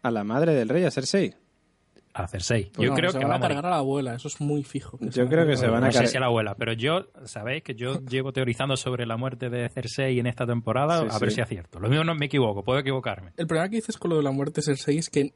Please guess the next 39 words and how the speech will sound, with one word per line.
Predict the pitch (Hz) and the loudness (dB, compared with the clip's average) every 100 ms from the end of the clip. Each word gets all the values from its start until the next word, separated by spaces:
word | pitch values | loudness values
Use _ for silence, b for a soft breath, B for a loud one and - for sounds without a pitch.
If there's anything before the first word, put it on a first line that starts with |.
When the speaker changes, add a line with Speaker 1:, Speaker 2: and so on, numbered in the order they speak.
| - | -2
Speaker 3:
en | 147 - 165 | -2 0 2
verdad, | 156 147 175 214 | 4 4 2 2
nadie | 196 202 190 | 0 -2 -2
quiere | 196 180 | -2 0
que | 180 | 0
muera | 160 156 175 | 0 2 0
en | 180 | 0
el | 170 | -2
sentido | 170 147 147 - | -2 0 2 0
de | 160 | 0
que, | - 143 127 - _ _ _ _ _ - | 0 0 0 -8 _ _ _ _ _ -2
aunque | 147 143 | 0 4
todo | 165 | 4
el | |
mundo | 214 214 | 6 6
la | 180 | 6
odia, | 165 180 196 226 - | 4 2 -2 -4 -6
si | - | -4
muere | 151 160 | 0 2
ahora | 175 185 | 2 0
sería | - 147 | 0 0
tan | 170 240 | 2 0
frío. | - - 127 165 - _ _ _ _ _ _ | 0 0 2 2 0 _ _ _ _ _ _
Speaker 1:
Yo | 139 131 | -2 -2
creo | 143 147 135 | 2 2 2
que, | 117 107 101 | 2 2 0
yo | 117 | -2
creo | 135 147 139 | 0 0 0
que | - 101 | 0 2
va, | 98 104 - | 4 4 4
el | 98 | -2
que | - | 0
va | 95 | 0
a | 113 | 2
morir | 104 98 107 | 0 0 0
es | 98 | -2
Tommen, | - 82 82 82 123 | -6 -8 -8 -10 -14
el | - | -12
rey. | 85 165 156 | -10 -10 -12